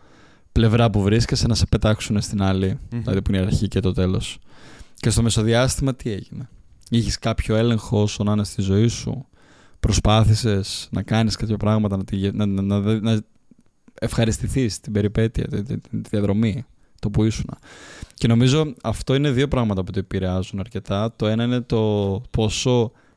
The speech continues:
Speaker 1: δεμένοι είμαστε με το αποτέλεσμα. Ε, που, εντάξει, αυτό μπορεί να είναι πολλά, κι άλλο ολόκληρο επεισόδιο μπορεί να γίνει το κομμάτι του success, ξέρω εγώ, ή της επιτυχίας, το
Speaker 2: Μμμ.
Speaker 1: πόσο δένουμε τα πάντα με το αποτέλεσμα, πόσο πάντα κυνηγάμε το αποτέλεσμα.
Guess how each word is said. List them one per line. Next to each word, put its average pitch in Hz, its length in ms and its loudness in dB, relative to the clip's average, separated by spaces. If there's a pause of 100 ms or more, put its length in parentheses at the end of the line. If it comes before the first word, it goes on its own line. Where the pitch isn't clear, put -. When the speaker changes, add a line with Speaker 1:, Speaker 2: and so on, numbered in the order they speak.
Speaker 1:
δεμένοι 104 880 2
είμαστε 110 340 0
με 107 80 0
το 101 60 0
αποτέλεσμα. 98 680 -2 (1500)
Ε, 95 260 2 (100)
που, 101 240 0
εντάξει, 120 300 0
αυτό - 160 2
μπορεί 110 220 0
να 107 120 0
είναι 110 160 2
πολλά, 101 680 0
κι - 120 -6
άλλο 104 160 0
ολόκληρο 104 320 0
επεισόδιο 107 400 2
μπορεί 92 180 0
να 92 80 2
γίνει 92 220 2
το 92 280 0
κομμάτι 95 300 -2
του 107 120 -4
success, 101 440 0
ξέρω 95 200 2
εγώ, 95 120 2
ή 92 40 0
της - 100 -6
επιτυχίας, 98 540 -2
το 104 60 -8
Speaker 2:
Μμμ. 98 60 -6
Speaker 1:
πόσο 98 280 -4
δένουμε 101 320 0
τα 98 100 -2
πάντα 104 380 -2
με 95 80 -4
το 92 80 -4
αποτέλεσμα, 92 520 0
πόσο 104 280 -2
πάντα 113 260 -2
κυνηγάμε 101 440 0
το 90 60 0
αποτέλεσμα. 90 580 -2